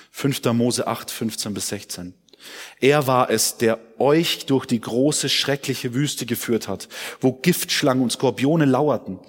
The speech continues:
In diesem ausgedörrten Land ließ er für euch Wasser aus dem harten Felsen hervorquellen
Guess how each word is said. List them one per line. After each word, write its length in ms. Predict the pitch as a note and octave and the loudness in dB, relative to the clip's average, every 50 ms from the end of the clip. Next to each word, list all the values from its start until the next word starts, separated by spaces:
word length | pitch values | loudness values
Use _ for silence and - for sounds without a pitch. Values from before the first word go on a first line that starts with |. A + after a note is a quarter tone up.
| - - - - - - | -18 -16 -16 -16 -6 -2
In 120 | - C3+ | -2 0
diesem 460 | B2 D#3+ F#3+ F#3 - F3+ F#3 - - - | 2 4 4 4 2 0 -2 -6 -4 -2
ausgedörrten 800 | D3+ F3+ G3 G3 - - - F3+ - E3+ E3 E3+ E3+ E3+ D#3 D3 | 0 2 2 2 2 0 0 0 2 2 2 2 2 2 2 4
Land 300 | D3 D3+ D#3+ D3+ C3 C3+ | 4 4 2 0 0 0
ließ 320 | C#3+ E3+ F#3+ G3+ - - | 2 2 4 4 2 2
er 160 | - D#3+ D#3+ | 0 0 -2
für 240 | - - F#3 D#3+ - | 0 0 -2 0 0
euch 300 | - D#3 - - B2 A2+ | 0 0 0 -2 -2 0
Wasser 420 | C#3+ D#3+ - - - F3+ E3+ D3 | 0 2 2 2 2 2 2 2
aus 160 | C3+ D3 - - | 0 0 0 0
dem 260 | D#3 C#3 C3 B2+ - | 0 -2 -2 -2 -2
harten 400 | C#3 D3+ E3 F#3 F3+ - F3 D3 | 0 0 0 0 -2 -2 -4 -4
Felsen 460 | - - - C#3+ E3 F3+ - D#3 D3+ | -2 0 2 4 4 4 4 2 2
hervorquellen 800 | D3 D3 - - E3 D3+ D#3+ D#3 - - B2 A2 G#2 G2 G2 G2 | 0 0 0 2 2 2 2 0 0 0 2 2 2 0 -2 -4